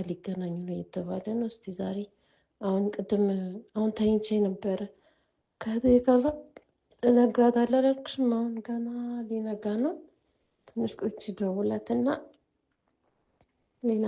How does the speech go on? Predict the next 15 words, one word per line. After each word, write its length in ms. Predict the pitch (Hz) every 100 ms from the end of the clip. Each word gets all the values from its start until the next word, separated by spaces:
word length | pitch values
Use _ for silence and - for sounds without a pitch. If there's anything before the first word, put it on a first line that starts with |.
| 196
መንገድ 360 | 196 190 185
ደግሞ 200 | 185 180 180
ይፈልጋል። 640 | 175 - 165 165 - - - _ _ _ _ _ _ _ _ _ _ _ - 185 185 175 180 _ _ _ _ _ 208 180 - - - - - _ _ _ _ _ _ _ _ _ _ _ _ _ _
እንዴት 960 | 233 202 _ _ _ - _ _ - -
እንደማደርግ 560 | - - _ 175 190 185
አላውቅም። 440 | 175 175 - 190 190
እስቲ 220 | 190 - 180 185
መንገድ 340 | 190 202 196 185
መፈለግ 480 | 180 - 170 165 -
አለብን። 480 | 175 - _ - 220
እነሱ 260 | 190 196 -
ሰዎች 360 | - 190 226 226 - _ _ _ - - _ -
አያሸንፉም። 800 | 170 156 - - 139 160 - 170 _ _ _ 143 151
ማማታት 640 | 156 165 170 160 - -
አለን። 280 | - - -